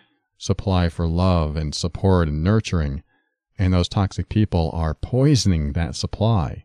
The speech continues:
that's when inner strength needs to happen. And you build that inner strength by accessing or adding those internal resources so that you can make decisions that are right for you.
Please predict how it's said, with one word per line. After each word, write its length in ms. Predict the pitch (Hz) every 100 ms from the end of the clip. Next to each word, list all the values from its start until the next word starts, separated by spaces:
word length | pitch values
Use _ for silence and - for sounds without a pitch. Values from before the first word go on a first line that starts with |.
| _ _ _ _ - -
that's 280 | 95 98 -
when 440 | 101 90 87 85 -
inner 220 | 104 90
strength 500 | - - 98 92 -
needs 240 | 85 78
to 80 | -
happen. 440 | 78 85 80 - 78
And 200 | 80 73 _ _
you 140 | - 95
build 300 | 80 107 101
that 160 | 90
inner 160 | 85 82
strength 360 | - 82 78 -
by 180 | 82 73 - _ -
accessing 720 | 98 101 - 90 - 90 85
or 180 | 76 78
adding 300 | 98 101 95
those 240 | 85 82
internal 400 | 92 90 95 90
resources 680 | 82 90 87 87 78 82 78 - - _ _
so 180 | - 98
that 160 | 87 82
you 240 | 87 92
can 160 | - 87
make 160 | 80
decisions 520 | - - 82 78 78 78
that 120 | 76
are 140 | 73
right 280 | 71 69 -
for 220 | - 80
you. 480 | 67 71 78 - -